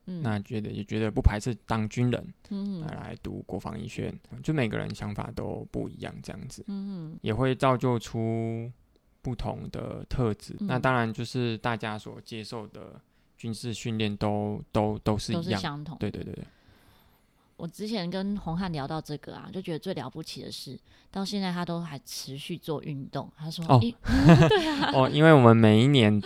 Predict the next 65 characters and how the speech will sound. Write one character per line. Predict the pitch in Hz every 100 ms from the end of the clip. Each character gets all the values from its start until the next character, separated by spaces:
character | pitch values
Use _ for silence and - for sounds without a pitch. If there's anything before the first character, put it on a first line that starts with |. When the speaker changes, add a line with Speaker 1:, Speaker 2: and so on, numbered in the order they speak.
| - -
Speaker 2:
其 | - 135
实 | 135
当 | 127 131
军 | 135 135 135
人， | 120 98 98 123 - -
Speaker 1:
嗯。 | 220
Speaker 2:
其 | 160
实 | 160 156
在 | 147 165 160
外 | 151 156
面 | 151
的 | 143
公 | 123 135
司 | 135 139
行 | 117
号 | 120 120
不 | 110 110
会， | 123 117 113 107 110 - _ _ _
不 | -
太 | 123 156
会 | 165
管 | 147 117 104 101 - - - - -
Speaker 1:
体 | 208 165
态。 | 196 202 151 151 -
Speaker 2:
体 | - 110
态 | 123 131 123
或 | 127 135 120 120 - - - _ _
健 | 151 127
检， | 101 107 82 87 -
Speaker 1:
嗯。 | 202 202
Speaker 2:
啊， |
红 | - 123 123
字 | 147
就 | 139 135
红 | 113 104
字。 | 104 117 107
Speaker 1:
对， | - 185 170
对， |
对。 | 160 156
Speaker 2:
那 |
像 | 156 170
我 | 139
们 | 117 110 110
如 | 127
果 | 127 123 113 107 104
体 | 101 127
检 | 123 107
上 | 123
面 | 127
有 | 107
红 | 107 107
字 | 107
的 | 117
话， | 110 120
就 | 110 120
会 | 117
有 | 113 117
关 | 120 113
乎 | 113
升 | 110 113 110
迁 | 107 113
的 | 104
问 | 110 104
题。 | -
Speaker 1:
哦， | 233 247